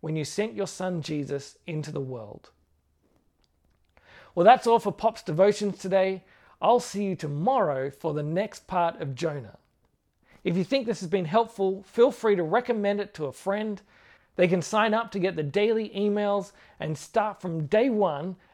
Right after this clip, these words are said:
at tom french dot com dot A U forward slash devotions.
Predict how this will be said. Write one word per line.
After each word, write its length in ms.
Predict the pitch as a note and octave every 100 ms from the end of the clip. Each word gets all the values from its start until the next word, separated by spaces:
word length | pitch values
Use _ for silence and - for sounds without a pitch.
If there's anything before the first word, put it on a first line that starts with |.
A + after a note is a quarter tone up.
| -
at 160 | D#3+ D3 - _
tom 300 | - A#3 C4+
french 480 | - F3 C#3+ C#3+ - - _
dot 240 | A3 A#3+
com 520 | - F3+ D#3 D3+ - C#3+
dot 220 | G3+ A#3+
A 80 | A3
U 400 | D#3+ C#3+ C#3+ C#3 - _ _ _
forward 340 | - G3+ G3+
slash 440 | - F3 D3+ - - _ _
devotions. 800 | - D#3+ E3+ C#3 A#2 G2 - -